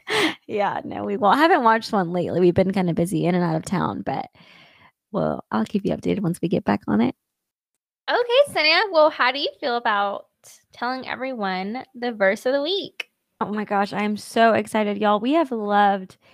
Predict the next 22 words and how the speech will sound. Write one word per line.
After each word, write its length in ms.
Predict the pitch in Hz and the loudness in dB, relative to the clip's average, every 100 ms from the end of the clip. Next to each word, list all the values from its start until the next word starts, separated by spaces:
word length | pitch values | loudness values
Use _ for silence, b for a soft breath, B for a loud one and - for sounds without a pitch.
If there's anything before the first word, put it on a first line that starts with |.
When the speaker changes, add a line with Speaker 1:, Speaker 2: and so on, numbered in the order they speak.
| b b | b b
Speaker 1:
digging 300 | 220 226 226 | -2 0 -2
into 320 | 214 214 214 | -2 -2 -2
this 180 | 196 190 | -2 -4
verse 360 | - 262 277 - | 0 4 4 2
this 260 | 262 - | 0 0
week 260 | 247 247 - | -4 -4 -4
and 160 | 202 | -8
talking 440 | 180 226 233 240 233 | -4 -2 -2 -4 -6
about 400 | 214 220 214 214 | -2 0 0 -2
it, 420 | 220 208 - - _ _ _ _ 208 | -6 -6 -12 -20 _ _ _ _ -8
um, 420 | 202 190 180 180 - 175 190 - | -6 -6 -8 -12 -18 -20 -20 -14
you 100 | 208 | -8
know, 160 | 175 | -2
offline, 540 | - 226 226 202 196 196 | 2 2 2 -4 -2 -2
off 120 | - | -4
the 80 | 196 | -4
podcast. 500 | 190 180 202 180 180 | -2 -2 -2 -4 -4
Rizal 260 | 180 185 175 | -6 -4 -4
and 80 | |
I 100 | 175 | -2
have 180 | 180 175 | -4 -6
just, 380 | - 180 170 - | -4 -6 -6 -14